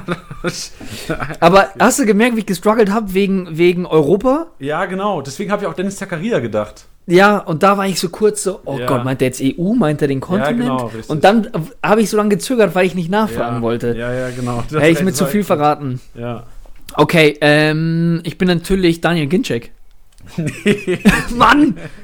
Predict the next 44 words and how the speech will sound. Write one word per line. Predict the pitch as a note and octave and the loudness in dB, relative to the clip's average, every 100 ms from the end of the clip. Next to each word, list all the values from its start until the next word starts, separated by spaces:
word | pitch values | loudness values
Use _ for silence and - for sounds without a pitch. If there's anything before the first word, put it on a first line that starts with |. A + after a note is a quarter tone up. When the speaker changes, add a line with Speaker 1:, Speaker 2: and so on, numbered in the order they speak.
| - - D#3+ - - - - | -16 -12 -12 -12 -14 -16 -4
Speaker 2:
Okay, | G3 F3 - F#3 D#3+ - | -2 0 4 4 2 -2
Speaker 1:
Aber | E3+ | -4
das | E3 | 2
Speaker 2:
ähm, | D#3 | 2
Speaker 1:
ist | D#3 | 2
alles | C4 | -2
so, | C4 A3+ - - - | -8 -12 -16 -20 -10
so | F3+ | -6
vom, | F3 G3+ G3 G3 | 0 0 -2 -6
vom | - F3+ | -6 -6
Typ | - C4+ - | -2 -4 -4
her. | A3+ G3+ | 2 4
Speaker 2:
Ja, | A3+ A3+ | 6 6
eben, | B3 A3 | 4 4
deswegen, | F3+ F3+ A#3 F#3 | 2 0 -2 0
Ginczek | D3+ A3+ - A3+ A3+ | 0 0 2 0 0
und, | F#3 F#3 F3+ | -2 -2 -2
und | G#3 F3+ | -2 -2
Hennings | F#3 F#3+ A3+ A3 | 0 0 2 0
sind | - G#3 | 0 -2
für | F#3+ | -2
mich | F#3 G3+ | -4 -2
auf | F#3+ - | -4 -2
jeden | G3+ | -2
Fall | A3 F#3 | 0 -2
schon | F3+ F#3+ - - | -2 -6 -8 0
ähnlich. | D#3+ D#3 B2+ A2+ - - - - - - | 2 2 2 0 -4 -16 -20 -20 -14 -4
Speaker 1:
Hau | F3 | -2
doch | A3+ | 0
mal | G#3+ | -2
einen | F#3+ F#3+ | -6 -2
raus, | G3 A3+ | 0 0
der | G3 | -4
dieses | F3+ G#3 - | -6 -6 -6
Jahr | E3 | -6
auch | F3 | -4
noch | F#3 | -2
mal | E3+ | -2
mehrmals | E3+ G3 F#3 D3 A#2 | -2 -2 -2 -2 -4
auch | A2+ | -6
schon | - | -6
doppelt | A2+ A2+ | -6 -6
getroffen | G2+ - G2+ G2 | -8 -8 -8 -8
hat. | E2 | -10